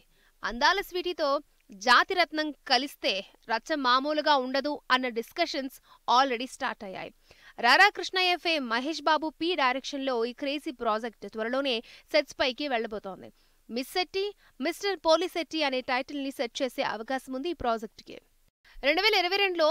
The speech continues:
హవా చూపించబోతోంది సమంత. సింగిల్గా పాన్ ఇండియా సినిమాలను చూపించబోతోంది. అయితే వాటిలోనూ శామ్కు హీరోలు కావాలి కాబట్టి వాళ్ళని సెట్ చేసుకుంటుంది. కాకపోతే తనకన్నా స్టార్డమ్ తక్కువ ఉన్న మలయాళీ హీరోలు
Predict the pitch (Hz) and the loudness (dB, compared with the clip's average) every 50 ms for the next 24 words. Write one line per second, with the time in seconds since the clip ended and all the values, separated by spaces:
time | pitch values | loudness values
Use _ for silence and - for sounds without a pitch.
0 | 330 277 320 285 320 359 370 - 349 311 339 320 - 277 285 262 262 247 233 277 | 4 2 2 2 2 0 0 -2 -4 -4 -4 -6 -4 -4 -2 -2 -2 -4 -4 -6
1 | 311 - 320 294 294 269 - - - - _ _ _ _ _ _ - - 240 262 | -8 -8 -6 -6 -6 -8 -8 -10 -12 -12 _ _ _ _ _ _ -12 -10 -4 -2
2 | 294 320 320 320 339 359 - 320 294 302 330 339 330 339 320 - 320 320 302 285 | -2 -2 2 2 0 2 4 2 2 2 0 0 -4 -6 -6 -6 -6 -2 -2 -2
3 | 285 285 320 349 - 349 302 - - 285 302 277 277 - - 170 - - 208 - | -2 -4 -6 -6 -8 -8 -8 -8 -10 -8 -6 -8 -8 -8 -8 -14 -14 -16 -20 -20
4 | _ _ - - 254 247 302 247 226 220 240 - 311 302 294 294 302 320 - 330 | _ _ -8 -8 -6 -6 -4 0 0 0 0 0 -4 -4 -4 -4 -6 -6 -2 -2
5 | 269 262 294 294 - 320 254 247 254 262 262 262 233 226 196 196 208 208 208 - | -2 0 -2 -4 -8 -8 -8 -4 -4 -4 -4 -2 -2 0 0 0 0 -4 -6 -6
6 | 175 175 196 196 - - 403 508 - _ _ _ _ _ - 214 226 214 247 277 | -8 -8 -8 -10 -8 -6 -6 -6 -8 _ _ _ _ _ 2 4 6 6 6 4
7 | 294 330 359 - 339 302 - - 302 285 - - 254 214 - - - - - 247 | 2 -4 -4 -4 -4 -6 -4 -8 -12 -12 -12 -16 -18 -18 -16 -18 -18 -8 -6 -4
8 | 254 285 285 294 - 220 208 - - 240 214 196 214 262 - - - - _ - | -4 -4 -8 -10 -12 -12 -14 -12 -10 -10 -8 -8 -10 -12 -14 -18 -20 -20 _ 0
9 | 254 269 330 330 392 381 370 381 381 - - 294 269 269 262 254 302 302 262 254 | 0 0 2 0 -2 0 0 0 -2 0 2 2 2 2 2 0 -4 -4 -2 -6
10 | 233 - - 277 277 262 262 262 254 202 190 202 233 269 294 320 330 277 262 262 | -6 -6 -6 -6 -6 -4 -4 -6 -4 -4 -4 -2 -2 -2 -2 -4 -4 -6 -6 -6
11 | 254 233 233 294 | -6 -6 -6 -8